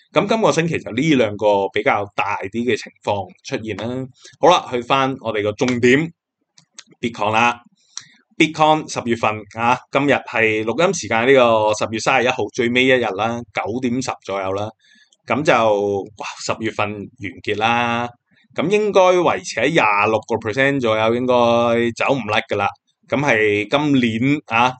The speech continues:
第二新高嘅月份啊，呢個回報。咁十一月份，十一月份之前都講過好幾次㗎喇，嚟緊望十一月份呢，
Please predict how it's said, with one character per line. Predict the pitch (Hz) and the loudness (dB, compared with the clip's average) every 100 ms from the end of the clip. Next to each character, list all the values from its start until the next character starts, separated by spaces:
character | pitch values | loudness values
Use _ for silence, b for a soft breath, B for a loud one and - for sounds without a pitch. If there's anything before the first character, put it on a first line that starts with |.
| _ | _
第 | - | -2
二 | 110 | 0
新 | 117 113 113 113 107 113 - 147 139 139 | -2 -6 -6 -4 -4 -8 -6 -4 -2 0
高 | 131 | 0
嘅 | 131 127 110 107 | 2 2 2 0
月 | 101 | -2
份 | 98 - 101 104 | -4 -4 -4 -4
啊， | 104 - _ - | -6 -8 _ -6
呢 | 120 | -4
個 | 113 104 101 98 95 95 95 | 0 0 2 0 0 -2 -4
回 | 98 | -6
報。 | 98 104 104 B B B B B _ | -2 0 0 B B B B B _
咁 | 143 247 262 | 0 2 -2
十 | - - 143 107 | -2 -2 -2 4
一 | |
月 | 208 165 - | 4 4 -4
份， | 135 120 - | -2 -2 -4
十 | - | -6
一 | - 175 214 135 | -2 0 0 -2
月 | |
份 | 127 123 120 | -2 -2 -4
之 | 101 | -4
前 | 117 | -4
都 | 110 143 | -4 -2
講 | 117 | 0
過 | 117 113 104 104 101 | 2 4 6 4 2
好 | 98 113 | -2 -6
幾 | 110 117 | -4 -4
次 | - 107 | -4 -6
㗎 | 95 | -6
喇， | 95 - b b _ | -6 -12 b b _
嚟 | 123 120 | 2 4
緊 | 120 190 | 4 2
望 | 240 147 | 2 2
十 | 127 | 2
一 | 131 185 | 0 2
月 | 202 | 2
份 | - 107 | 2 -2
呢， | 113 | 0